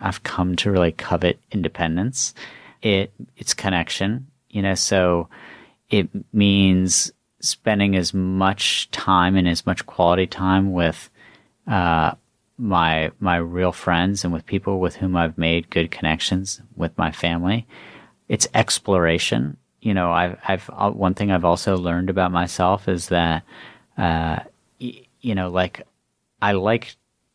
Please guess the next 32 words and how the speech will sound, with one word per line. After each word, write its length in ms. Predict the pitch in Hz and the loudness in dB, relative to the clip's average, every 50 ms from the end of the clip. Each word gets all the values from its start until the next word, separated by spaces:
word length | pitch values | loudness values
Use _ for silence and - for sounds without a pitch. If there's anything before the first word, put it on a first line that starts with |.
| _ _ _ _ _ _ _ - _ - | _ _ _ _ _ _ _ -20 _ -4
the 120 | - 101 98 | -2 -2 0
two 260 | - - - 101 92 | 0 0 0 2 2
round 260 | 90 87 82 82 80 | 2 2 2 0 0
trips 300 | - - 92 - - - | -2 -2 -2 -2 -4 -6
to 140 | - - 82 | -10 -10 -6
the 100 | - 85 | -4 -4
moon 260 | 85 85 80 80 78 | -2 -2 -2 -4 -4
with 140 | 78 76 - | -6 -6 -8
a 60 | 78 | -8
side 320 | - - 82 78 78 76 - | -6 -2 -2 -2 -2 -2 -6
trip 240 | - - 85 - | -8 -8 -8 -6
to 80 | - 87 | -4 -2
New 140 | 85 85 82 | 0 0 0
Zealand. 460 | 80 82 82 80 78 78 76 73 73 | 0 0 0 0 0 -2 -4 -4 -2
I 160 | 80 80 87 | -2 0 0
like 440 | 87 90 92 92 92 - - - - - - - - - _ _ - | 2 2 2 2 0 -2 -4 -12 -20 -20 -20 -20 -20 -20 _ _ -4
going 320 | - 110 101 95 92 90 87 | 2 4 4 4 4 2 0
places 480 | - - 95 92 - - 98 92 85 | 0 2 2 2 2 -2 -4 -4 -2
where 120 | 90 90 85 | 0 2 2
other 180 | 85 85 82 | 2 2 0
people 360 | 80 - - 87 - - 85 76 | -2 -2 -6 -6 -2 0 0 0
haven't 380 | 71 82 82 85 80 78 76 | 2 0 0 0 -2 -4 0
been 160 | - 82 80 | 0 0 2
and 160 | 80 78 76 - | 0 -2 -2 -2
seeing 380 | - - 87 87 85 85 85 | -2 0 2 2 2 2 0
and 100 | 80 80 | 0 0
doing 320 | 78 87 80 80 82 82 76 | 2 2 2 4 2 2 0
things 360 | - - 85 82 80 78 - | 0 -2 -2 0 -2 -2 -4
for 120 | - 85 82 | -4 -4 -4
the 160 | 78 78 - - | -4 -4 -2 -2
first 240 | 78 76 - - - | -2 -2 -2 -4 0
time. 380 | - 80 78 78 80 80 76 | 0 2 2 2 0 0 -2